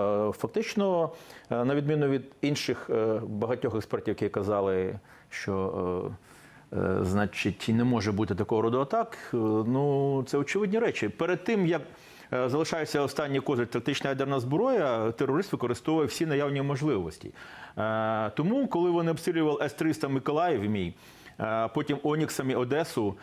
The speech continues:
а потім іншими, е, потім, коли закупили, е, всередині липня, е, Путін спеціально прилетів до Тегерану двадцять два.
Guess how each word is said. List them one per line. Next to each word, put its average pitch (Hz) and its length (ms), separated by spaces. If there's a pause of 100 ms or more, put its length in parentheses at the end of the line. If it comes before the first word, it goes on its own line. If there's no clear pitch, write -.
(120)
а 110 120
потім 147 300
іншими, 165 500
е, 131 200
потім, 156 260
коли 143 200
закупили, 139 720
е, 117 280
всередині 131 520
липня, 127 480 (360)
е, 110 760
Путін 131 280
спеціально 151 500
прилетів 104 400
до 98 80
Тегерану 95 520
двадцять 90 340
два. 98 280